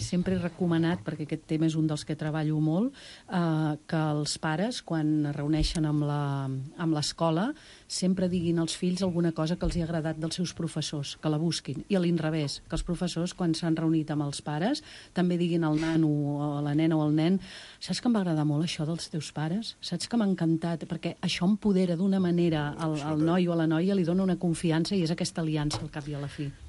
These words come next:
Speaker 2: Em, de, del que deies abans, de que la nostra mirada pot ajudar, no? Eh, és el famós efecte Pigmalió, no? Que tu mires a l'alumne confiant en ell. De fet, jo sempre hi ha un principi que m'acompanya molt, que és que en educació és preferible que t'enganyin a sobresospitar.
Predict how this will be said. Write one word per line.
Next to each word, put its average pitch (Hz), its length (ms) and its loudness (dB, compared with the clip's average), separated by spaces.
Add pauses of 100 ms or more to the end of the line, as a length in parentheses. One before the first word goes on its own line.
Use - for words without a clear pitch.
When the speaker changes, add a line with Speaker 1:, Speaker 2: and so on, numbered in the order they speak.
(160)
Speaker 2:
Em, 101 400 -4 (180)
de, 101 220 -10
del 98 260 -6
que 117 100 -2
deies 120 240 0
abans, 107 440 0
de 92 340 -6
que 95 100 -10
la 90 100 -6
nostra 104 280 -4
mirada 98 260 -2
pot 98 220 -6
ajudar, 92 560 -4 (240)
no? 95 80 -8
Eh, - 640 -12
és - 100 -18
el 98 220 -14
famós 92 280 -6
efecte 92 300 -6
Pigmalió, 92 420 -4
no? 95 140 -4
Que 90 100 -6
tu 98 120 -4
mires 90 200 -2
a 95 60 0
l'alumne 95 540 -2 (260)
confiant 101 360 0
en 92 100 0
ell. 117 160 0 (460)
De 92 60 -10
fet, 131 140 0 (140)
jo 104 80 -6
sempre 127 200 2
hi 123 40 4
ha - 20 4
un 113 80 2
principi 101 320 -2
que 104 100 -6
m'acompanya 95 720 -2
molt, 127 220 0
que 101 380 0
és - 120 -6
que 98 220 -6 (460)
en 98 100 -6
educació 117 560 -2 (100)
és - 120 -6
preferible 107 640 -2
que 117 80 -4
t'enganyin 110 560 0
a 101 60 -8
sobresospitar. 90 720 -6